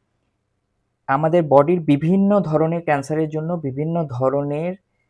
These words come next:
আহ, মানে, আলাদা আলাদা ডিপার্টমেন্ট আছে সে-, সেই হসপিটালে। প্রায় প্রতিটা ক্যান্সারের জন্য আলাদা আলাদা ডিপার্টমেন্ট আছে। দুই নম্বর পয়েন্ট।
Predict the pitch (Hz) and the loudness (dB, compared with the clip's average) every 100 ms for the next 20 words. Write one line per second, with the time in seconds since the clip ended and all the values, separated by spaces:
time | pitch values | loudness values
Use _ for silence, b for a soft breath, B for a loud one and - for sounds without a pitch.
0 | _ _ _ _ _ _ - 131 127 123 | _ _ _ _ _ _ -6 -2 0 0
1 | 120 123 - 143 165 165 170 160 147 156 | -2 -6 0 2 4 4 4 4 2 0
2 | 139 131 127 123 123 110 107 - 113 - | 0 4 4 2 -8 -8 -12 -16 -20 -20
3 | 117 127 117 113 - 123 - 90 _ _ | -12 -10 -8 -10 -12 -18 -18 -20 _ _
4 | _ _ _ _ _ _ _ 143 160 170 | _ _ _ _ _ _ _ 4 4 4
5 | - 202 208 208 208 180 143 - 156 156 | 6 4 4 0 2 4 2 2 0 0
6 | 147 147 226 - 139 135 135 131 123 175 | -2 -4 -6 -2 0 2 0 -4 -2 -4
7 | 151 113 110 - - - - _ _ 151 | -4 -6 -6 -14 -14 -18 -20 _ _ -4
8 | 156 127 104 - - | 0 0 -2 -10 -20